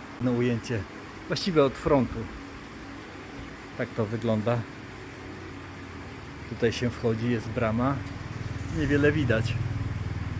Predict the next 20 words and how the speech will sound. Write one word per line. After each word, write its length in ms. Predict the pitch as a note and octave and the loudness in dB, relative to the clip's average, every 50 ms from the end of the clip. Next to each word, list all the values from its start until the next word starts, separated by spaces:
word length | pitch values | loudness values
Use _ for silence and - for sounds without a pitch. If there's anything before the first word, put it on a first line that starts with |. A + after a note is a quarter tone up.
| - - - - - - - - - - - | -6 -6 -6 -8 -8 -8 -8 -8 -8 0 4
<laughs> 440 | D#3 C3+ C3 C3+ B2+ A#2+ C#3 C3+ C3 | 6 6 6 6 4 2 2 4 4
Nie 100 | B2+ C3+ | 4 4
ma 160 | C3+ C3 C#3 | 6 6 6
okien, 340 | C3 C3+ - A#2+ A2 A2+ A#2+ - - - | 4 4 4 4 4 2 2 0 -2 2
jedno. 420 | B2+ C3 A#2+ G#2+ G#2+ A2 B2 C#3 C3+ - - - - - - - - - - - - - | 4 4 6 6 4 2 2 2 0 -2 -8 -12 -12 -12 -12 -12 -12 -12 -12 -10 -4 2
Ale 200 | D3 C#3+ C#3 C3+ | 4 6 6 6
to 100 | - C#3+ | 6 6
nie 140 | C3 C3 B2 | 4 4 4
przeszkadza. 560 | - - B2 - - B2+ A2+ G#2 G2 A2 G#2 | 2 -2 -4 -2 0 0 0 2 2 0 0
Jest, 280 | G#2+ A2 G#2+ - - - - - - - - - - - - - - - - | 0 0 0 -2 -4 -8 -10 -10 -10 -10 -12 -10 -10 -10 -10 -10 -10 -6 -4
są, 300 | - - C#3 B2+ B2 A#2+ A2+ G2+ F#2 F#2+ A2+ A#2 | 2 6 6 8 8 6 4 2 -2 -6 -4 4
zapewniam 600 | B2+ C3 B2 - - C#3+ B2+ B2 C3 B2+ B2+ B2 | 6 6 6 6 6 4 6 6 6 6 6 6
was, 360 | A#2 B2 A#2+ A#2 - - - A2+ | 4 4 2 2 0 -2 -6 -4
że 80 | A2+ A2+ | -4 -4
są 220 | - - A#2 A2+ A2 F#2 - - - - - - - - - - - - - | -2 0 0 0 0 0 -4 -8 -8 -10 -10 -10 -10 -10 -10 -10 -10 -6 -2
dobre 340 | A#2+ A2+ B2+ A2+ A#2+ A#2 A#2 | 4 6 6 6 8 6 6
wibracje. 580 | G#2+ A#2+ B2+ A2 C3 C3 B2 A2+ - - A2+ G2+ E2+ - - - - - - - - - - - - - - - - - - - - - - - - - - - - - - - - - - - - - - - - - - - - A2+ A2+ | 4 2 4 6 8 8 8 6 2 -2 -4 -4 -4 -6 -10 -12 -12 -12 -12 -12 -12 -14 -14 -14 -14 -14 -14 -14 -14 -12 -12 -12 -12 -12 -12 -12 -12 -12 -12 -14 -14 -14 -12 -12 -12 -12 -12 -12 -12 -12 -12 -12 -12 -12 -12 -8 -6 -2 0
Mam 220 | A2+ A#2+ A#2 A2 | 2 2 2 4
własne 320 | G#2+ A2+ G#2 - - A#2 G#2 | 2 2 0 0 0 0 0
drzewo, 440 | F#2+ F#2+ A#2 B2+ B2+ A#2 A#2 A2+ | 0 4 6 6 8 8 6 2